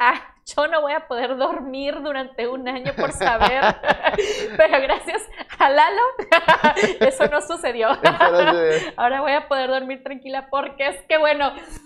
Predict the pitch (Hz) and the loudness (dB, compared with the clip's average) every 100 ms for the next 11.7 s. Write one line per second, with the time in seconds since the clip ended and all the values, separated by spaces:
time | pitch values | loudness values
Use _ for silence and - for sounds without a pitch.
0 | - _ _ _ _ _ _ - - 277 | -20 _ _ _ _ _ _ -20 -6 -2
1 | 262 233 240 233 233 - - 254 247 247 | 0 2 0 0 -4 -6 0 4 4 4
2 | 262 262 240 233 254 233 233 233 233 - | 2 4 4 2 -2 -2 -2 -6 -8 -2
3 | 294 285 262 233 - 220 220 233 247 247 | -2 0 0 0 -2 -2 -4 -6 -4 -2
4 | 233 214 208 208 196 - _ _ _ - | 0 0 -2 -4 -8 -14 _ _ _ -4
5 | 254 - - - 240 - 254 247 233 214 | -4 -6 -10 -6 -6 -2 -4 -4 -8 -6
6 | 208 233 277 311 _ _ 285 285 285 269 | -4 -2 -4 -8 _ _ -10 -10 -4 -6
7 | - 277 302 349 403 392 403 403 302 311 | -2 2 4 4 0 0 2 0 -4 -8
8 | 302 294 269 262 - - - - - - | 0 0 0 -2 -4 -18 -16 -14 -12 -12
9 | - - - 220 - 285 - - - - | -14 -12 -4 0 2 0 0 -6 -8 -8
10 | 453 - - - 330 330 330 285 - 294 | -8 -6 -8 -8 -14 -14 -14 -14 -6 -6
11 | 294 277 277 269 294 330 | 0 0 0 -4 -10 -10